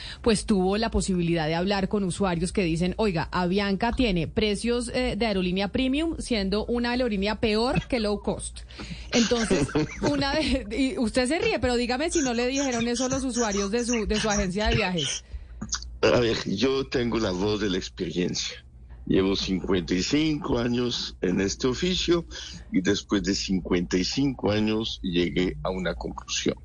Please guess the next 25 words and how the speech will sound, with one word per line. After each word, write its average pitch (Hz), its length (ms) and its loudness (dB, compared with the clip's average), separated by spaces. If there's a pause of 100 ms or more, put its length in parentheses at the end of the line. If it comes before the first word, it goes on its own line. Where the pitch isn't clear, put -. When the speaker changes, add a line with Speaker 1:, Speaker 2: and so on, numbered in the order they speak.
(340)
Speaker 1:
¿Cuál 208 280 2
es? - 320 -4 (160)
Speaker 2:
Si - 220 -6
usted 104 240 2
me, 101 200 2
gracias. - 840 0 (340)
Si - 160 0
usted - 180 2 (120)
me 95 40 -6
permite, 110 440 2
se - 100 -2
lo 92 160 0
cuento. 95 400 0 (1040)
Uno 107 440 4
no 101 260 2
debe 98 360 2
pedir 95 560 0
a 95 80 0
las 87 260 -2
aerolíneas 92 720 2
ni 90 140 2
que 95 200 0
no 90 180 2
haya 92 220 0
colas 90 760 -2